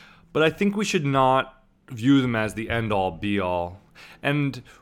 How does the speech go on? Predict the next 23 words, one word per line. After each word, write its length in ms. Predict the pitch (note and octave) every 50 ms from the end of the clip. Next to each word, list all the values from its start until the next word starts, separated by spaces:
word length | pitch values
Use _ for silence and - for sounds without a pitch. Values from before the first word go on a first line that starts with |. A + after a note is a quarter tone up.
| _ -
w-, 180 | C#3+ C3+ - -
when 180 | - D3 D3+ D3
our 160 | D#3 D#3+ E3
main 440 | D#3+ D3 C#3 D3 D3+ D#3 D#3+ D#3+ D3+
form 260 | - - D#3 C#3+ C3+
of 160 | A#2+ G2+ F#2
therapy 920 | - - - B2+ B2 B2+ C3 C3 B2 - - A2 G#2 G2+ G2+ G2+ G2+ G#2+ - -
is 220 | A2 G#2 F#2 F2
very 500 | E2+ F#2 A#2 A2+ A2+ A2+ A2+ A2+ A2 G#2
rational, 760 | G2 F#2 G2+ F#2+ G2 G2+ - - - G2+ F#2 F2+ F#2 F#2 F2+ F#2
working 360 | F#2+ G#2+ G#2+ G#2 - A2+ G2+
through 220 | G2+ - A2+ G2+
things 320 | G2 - G#2 G2+ G2 E2+ F#2
rationally 680 | F#2+ F2+ F2+ F2 F2 - - F#2+ F#2 F#2 F#2+ G2 G#2 - _ _ _ _ _ _ _ _ _ _ _ _ _ _ _ _ _ _ -
with 240 | G2 G2+ G#2 G2+ G2+
a 60 | G2
therapist, 920 | - - A2 G#2 G2+ G2+ G2 G2+ - G2 F2+ F2+ F#2 - - - - - _ _ _ _ _ _ _ _ _ _
this 200 | - E3 D#3+ F3
is 120 | E3+ C3
really 360 | B2 B2+ C#3 C#3 B2+ A#2+ A#2+
important. 540 | G#2+ G2+ G2 - - A2 A2 G#2+ G2+ G#2 G2+
This 120 | G#2 G2 -
helps 320 | B2 A2 G#2 - -